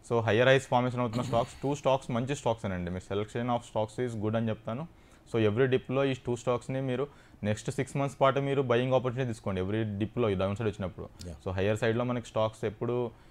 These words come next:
Speaker 1: రైజింగ్ అయినప్పుడు కొద్ది కొద్దిగా సెల్లింగ్ కూడా చేసుకుంటే it's a good sign.
Speaker 2: ఓకే సార్. ఆ, ఆ, సురేష్ అడుగుతున్నారు సార్, యూటీఐ అసెట్ మేనేజ్‌మెంట్ కంపెనీ పదకొండు వందల రూపాయల దగ్గర కొన్నాను సార్, ఈ స్టాక్ హోల్డ్ చేసుకోమంటారా, ఆ, లేకపోతే బయటకు వచ్చేయమంటారా, యావరేజ్ చేసుకోమంటారా?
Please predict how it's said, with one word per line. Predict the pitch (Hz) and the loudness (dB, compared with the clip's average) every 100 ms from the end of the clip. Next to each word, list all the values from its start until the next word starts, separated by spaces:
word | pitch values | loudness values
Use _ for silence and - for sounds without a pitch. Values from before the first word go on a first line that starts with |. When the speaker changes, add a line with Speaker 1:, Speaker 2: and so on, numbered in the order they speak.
| - - | -10 0
Speaker 1:
రైజింగ్ | 107 113 123 | 2 4 2
అయినప్పుడు | 120 110 147 | 0 0 -2
కొద్ది | - 131 | -2 2
కొద్దిగా | 127 127 127 160 | 0 0 -2 -2
సెల్లింగ్ | 135 123 123 | -2 -2 -2
కూడా | 131 | -2
చేసుకుంటే | 117 113 117 135 | -4 -4 -6 -6
it's | - 110 | -6 -4
a | |
good | 98 | -4
sign. | - 82 - - - - - - | -6 -14 -16 -20 -20 -20 -20 -20
Speaker 2:
ఓకే | - 170 | -6 -2
సార్. | 175 165 | -2 -2
ఆ, | 170 143 123 117 - - - - - - | 0 2 0 -4 -12 -20 -20 -20 -14 -10
ఆ, | 104 104 98 - - - | -8 -10 -12 -20 -16 -8
సురేష్ | - 202 262 233 | 2 4 8 8
అడుగుతున్నారు | 233 175 156 139 | 8 6 4 4
సార్, | 202 226 - 143 | 4 0 -4 0
యూటీఐ | 185 220 247 | 2 8 10
అసెట్ | 233 175 190 180 | 10 8 4 4
మేనేజ్‌మెంట్ | 170 165 160 160 143 | 4 4 2 0 0
కంపెనీ | 131 131 180 | -2 -2 -4
పదకొండు | - 151 170 170 | 2 2 4 2
వందల | 170 160 | 4 4
రూపాయల | 156 160 | 2 2
దగ్గర | 160 143 | 2 0
కొన్నాను | 131 135 127 | -2 0 0
సార్, | 110 113 - - - - - - | 0 -2 -4 -20 -20 -20 -18 -8
ఈ | 135 | -6
స్టాక్ | - 175 170 | 0 0 0
హోల్డ్ | 131 160 156 | 2 4 6
చేసుకోమంటారా, | 151 - 127 123 117 120 165 - 131 | 4 4 0 0 0 0 -2 -6 -4
ఆ, | |
లేకపోతే | 123 131 135 | -2 -2 -2
బయటకు | 123 131 139 | -2 0 -2
వచ్చేయమంటారా, | 117 117 110 - 113 | -2 -4 -4 -2 0
యావరేజ్ | 120 113 | 0 -2
చేసుకోమంటారా? | 107 - 98 90 - | -6 -6 -10 -12 -16